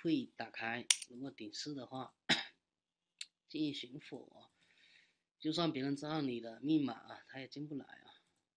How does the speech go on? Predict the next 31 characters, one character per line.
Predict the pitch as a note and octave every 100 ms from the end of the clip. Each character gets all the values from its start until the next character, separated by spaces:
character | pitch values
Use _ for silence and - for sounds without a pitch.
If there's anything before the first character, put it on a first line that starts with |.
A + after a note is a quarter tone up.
| _ -
还 | C#3+
有 | C#3 D#3 D#3 - _ -
这 | D3
个 | D#3 C#3+ - _ - -
启 | - - A#2+
用 | D#3 D#3
是 | D#3+ D#3 A#2+
这 | C#3+
个 | C3+ A#2+
啊， | A#2 _ _ _ _ _ _ _ -
监 | D#3 D#3
听， | D3 D3 C#3+ - _ -
呃， | B2 A#2+ A#2 A2 A2 _ _ _
随 | - - B2
便 | D#3+
你 | E3 B2+
啊， | A#2 B2
你 | A#2+
如 | A#2 C#3
果 | D#3 C3+ B2+ _
<coughs> | - - - -
不 | B2+
怕 | E3 D#3+
别 | - A#2+
人 | A#2+ A#2+
去 | C#3 C#3 B2 G#2+ _ _ - - - _ _ _ _ _ -
扫 | - A#2 B2+
你 | C#3+
的 | C3 A2+
码 | A2+ G#2+
啊， | - - -